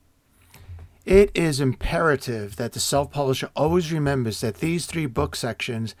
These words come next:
can be a very powerful marketing tool for the author and the book. These three sections must all make an emotional connection with the reader. They should help the reader develop an affinity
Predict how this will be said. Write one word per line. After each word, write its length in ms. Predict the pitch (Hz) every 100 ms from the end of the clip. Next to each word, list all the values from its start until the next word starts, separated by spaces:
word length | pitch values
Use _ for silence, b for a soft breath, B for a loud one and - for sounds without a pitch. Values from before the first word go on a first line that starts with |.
| B B
can 180 | - 139
be 140 | 127
a 120 | 123 113
very 380 | 120 139 165
powerful 480 | 170 - 135 135 135
marketing 460 | 120 127 131 127 107
tool 380 | 113 110 113 -
for 100 | -
the 120 | 120
author 460 | 104 110 - 113 117 -
and 140 | 127
the 60 | 127
book. 320 | 160 - - b b b b b b b b b b
These 220 | 151 151 -
three 180 | 156
sections 520 | 131 156 139 - 131 113
must 240 | 117 - -
all 360 | 139 143 175 -
make 160 | 139
an 80 | 135
emotional 500 | 113 117 139 135 147
connection 440 | 131 123 117 - 117
with 80 |
the 80 | -
reader. 380 | 123 147 104 95 _ b b b b b b b
They 140 | 165
should 140 | 156
help 200 | 160 185
the 100 | -
reader 240 | 156 165 160
develop 500 | 139 127 143 143 139
an 100 | 131
affinity 720 | 123 - 175 170 110 101 101